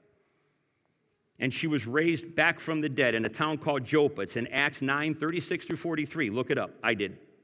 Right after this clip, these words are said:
So he traveled everywhere sharing Jesus' message, enduring persecution, imprisonment, and ultimately his death. And he was an infant in Christ who matured into a strong believer. If I could have slide one there, Gene. In Peter two two,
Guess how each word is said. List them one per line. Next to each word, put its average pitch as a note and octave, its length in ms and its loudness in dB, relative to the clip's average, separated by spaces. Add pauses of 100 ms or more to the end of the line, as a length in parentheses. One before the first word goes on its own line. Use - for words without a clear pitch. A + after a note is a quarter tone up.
(560)
So E3+ 260 2 (300)
he F3 100 -2
traveled F#3 460 2
everywhere F3 460 6
sharing D#3+ 340 0
Jesus' E3+ 540 -2
message, A#2+ 500 -2 (220)
enduring B2 280 0
persecution, C#3 760 -4
imprisonment, A#2 600 -4
and G#2 80 -10
ultimately G#2+ 540 -6
his F2 220 -10
death. F2 420 -10 (580)
And G#2 80 -8
he C3 60 0
was B2 140 -2
an B2 100 -6
infant F3 380 0
in D3 80 2
Christ B2+ 420 -2
who B2 60 -6
matured A2 560 0
into G#2 240 -4
a G2 60 -2
strong A#2 360 -2
believer. G2+ 440 -4 (320)
If - 60 -6
I C3 60 0
could B2+ 120 -2
have B2 120 2
slide B2+ 260 -6
one B2+ 160 -2
there, C3 140 -4
Gene. B2+ 280 -6 (3250)
In C3 100 -2
Peter D#3+ 280 2
two F3+ 240 0
two, A2 380 0